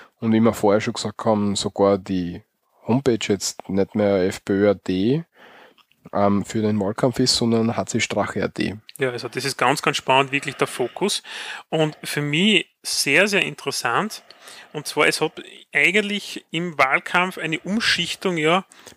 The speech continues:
Speaker 2: der Zielgruppen gegeben ein bisschen, ja. Die, das Team Straunach ist gekommen und hat, fischt in den Gewässern der Protestwähler, ja. Ein bisschen, und ein bisschen rechts, so mit, ja, wir wollen unseren Schilling wieder haben und sowas, ja.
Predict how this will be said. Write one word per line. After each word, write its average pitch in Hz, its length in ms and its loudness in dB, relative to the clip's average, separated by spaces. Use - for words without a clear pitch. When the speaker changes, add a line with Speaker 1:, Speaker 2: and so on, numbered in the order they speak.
Speaker 2:
der - 80 -12
Zielgruppen 165 600 -4
gegeben 143 400 -6
ein 143 80 -6
bisschen, 151 340 -12
ja. 165 220 0
Die, 156 400 0
das - 140 -10
Team 226 220 0
Straunach 190 480 4
ist 214 160 -4
gekommen 254 440 0
und 170 200 -4
hat, 175 180 0
fischt - 400 -2
in 180 160 -4
den 170 180 0
Gewässern 151 520 0
der - 100 0
Protestwähler, 147 880 -6
ja. 160 240 0
Ein 190 140 -18
bisschen, 156 460 0
und 156 180 -4
ein 143 80 0
bisschen 151 200 -6
rechts, 147 400 2
so 170 80 -4
mit, 151 220 -6
ja, 190 300 6
wir 160 140 -2
wollen 147 160 0
unseren 147 220 -6
Schilling 220 380 -4
wieder 220 200 2
haben 214 240 0
und 208 80 -8
sowas, 240 360 -4
ja. 208 200 4